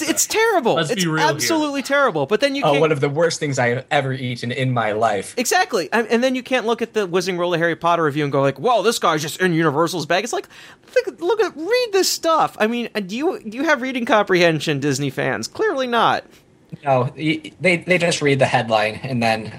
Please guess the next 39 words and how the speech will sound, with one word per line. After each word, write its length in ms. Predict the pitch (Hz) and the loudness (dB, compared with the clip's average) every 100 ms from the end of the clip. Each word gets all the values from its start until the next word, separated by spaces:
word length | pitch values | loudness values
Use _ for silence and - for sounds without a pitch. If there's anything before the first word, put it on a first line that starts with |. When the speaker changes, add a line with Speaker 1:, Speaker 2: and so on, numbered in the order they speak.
| - | -4
Speaker 3:
uh, 60 | |
Speaker 1:
Yeah. 340 | 113 127 113 117 | 0 2 0 -2
Speaker 3:
skip 340 | - - 135 123 | -4 0 0 -2
straight 220 | - 110 | -6 -8
to 80 | - | -6
the 60 | |
comments. 640 | 104 113 110 101 95 - - - - | 0 2 2 -2 -4 -6 -10 -20 -8
Speaker 1:
Yeah, 200 | 127 110 | -2 0
exactly. 480 | 123 117 107 98 90 - | 0 0 0 -2 -8 -4
So 200 | 196 185 | -2 -2
anyway, 300 | 262 240 214 - | 0 0 0 0
I 140 | 220 226 | -2 -2
highly 300 | 226 226 233 | -2 -2 0
recommend 420 | 226 220 208 196 | -2 0 0 0
reading 280 | 190 185 185 | 0 0 0
that. 260 | 180 180 - _ _ _ 156 | 0 0 -4 _ _ _ -4
It 20 | |
is 140 | 147 | -2
a 40 | 143 | -2
fantastic 720 | 147 135 - 143 143 156 - | -2 -4 -2 0 0 -2 -4
read. 440 | 139 139 135 131 _ _ _ _ _ - | -2 0 0 -4 _ _ _ _ _ -4
It's 160 | 143 | 0
just, 240 | 165 143 - - | 2 2 -2 -4
it, 200 | 185 175 | 0 2
it's 200 | 190 180 | 2 0
very 280 | 139 156 135 | 2 4 4
well 220 | 117 104 | 2 -2
done. 220 | 101 73 - | -4 -10 -8
So 240 | - 156 | -2 0
there 160 | 170 151 | 2 2
you 80 | |
go. 220 | 135 123 117 _ _ | 2 0 -2 _ _
Lane, 320 | 143 196 214 208 | -4 0 0 0
where 160 | 226 | -2
can 140 | 214 196 | 0 -2
we 80 | |
find 240 | 165 175 156 | 0 0 2
you 80 | 156 | 2
at? 240 | 151 | 0